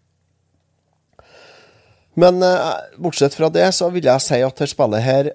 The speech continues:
eh, hvis det har fått ordnet opp hitboxen sin, så har det vært helt i, det har vært i samme liga som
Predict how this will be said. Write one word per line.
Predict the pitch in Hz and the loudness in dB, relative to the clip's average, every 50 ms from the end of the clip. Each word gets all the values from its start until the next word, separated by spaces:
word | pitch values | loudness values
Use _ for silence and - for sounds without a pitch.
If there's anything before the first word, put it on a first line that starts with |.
| - | -6
eh, | 160 156 151 151 | -4 -4 -4 -4
hvis | 165 165 - - | -4 -4 -4 -4
det | - 165 - | -4 -6 -6
har | - 165 | -6 -10
fått | - - 175 - - | -8 -8 -10 -8 -8
ordnet | - 185 175 156 123 113 113 131 | -4 -2 -2 0 0 0 -2 -2
opp | 143 _ _ - | -4 _ _ -8
hitboxen | 160 139 107 _ - 107 - - 110 107 | -6 -6 -6 _ -8 -10 -10 -10 -10 -8
sin, | - 120 123 151 165 - _ _ _ | -4 -2 -2 -4 -4 -8 _ _ _
så | - - 139 143 | -10 -8 -8 -6
har | 165 190 170 | -6 -6 -8
det | 131 127 | -6 -6
vært | 127 123 127 123 | -6 -6 -6 -4
helt | 135 135 131 - _ _ _ _ - | -4 -6 -6 -8 _ _ _ _ -10
i, | - 131 127 127 127 127 131 131 127 127 127 - _ _ _ _ _ _ _ _ _ _ _ _ _ _ _ _ _ - - _ _ _ _ _ _ _ _ _ | -6 -4 -2 -2 -2 -2 -2 -2 -2 -2 -2 -4 _ _ _ _ _ _ _ _ _ _ _ _ _ _ _ _ _ -20 -20 _ _ _ _ _ _ _ _ _
det | - | -2
har | 127 131 | -2 0
vært | 131 139 135 117 | 2 2 0 0
i | 113 | 0
samme | - - - 143 131 110 107 117 | -2 0 0 0 0 0 -2 -2
liga | 120 117 104 101 101 107 107 117 120 | -2 -2 -4 -2 -2 0 0 0 0
som | - - 135 131 127 127 127 123 120 120 123 127 | 0 -2 -2 -2 -2 -4 -6 -6 -8 -8 -10 -10